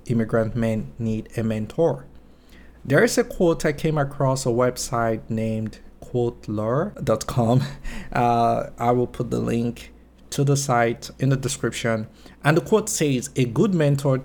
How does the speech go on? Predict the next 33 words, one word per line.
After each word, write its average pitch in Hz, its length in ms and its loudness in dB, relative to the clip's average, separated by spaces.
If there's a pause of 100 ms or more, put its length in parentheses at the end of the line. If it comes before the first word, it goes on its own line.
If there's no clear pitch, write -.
(120)
teaches 143 420 -4
you 131 160 2
how 180 420 0
to 147 220 -2
think, - 680 -6 (320)
not 131 380 0 (120)
what 113 500 -2 (100)
to 113 280 -2 (300)
think." - 480 -6 (580)
Wow. 113 360 0 (680)
That 127 340 4
hits - 520 -4
me 143 160 4
so 127 340 0
hard - 480 0
when 113 160 -2
I 110 60 0
saw 120 260 -2
it. - 160 -4 (260)
It - 280 -2
pointed 180 560 4
out 139 320 4 (160)
the 135 160 0
effectiveness 135 800 2
of 117 140 -2
having 120 280 0
a 113 60 0
good 113 240 -2
mentor. 110 480 -4 (560)
If 185 180 2
you've 269 240 0
paid 190 220 4
attention, 131 800 2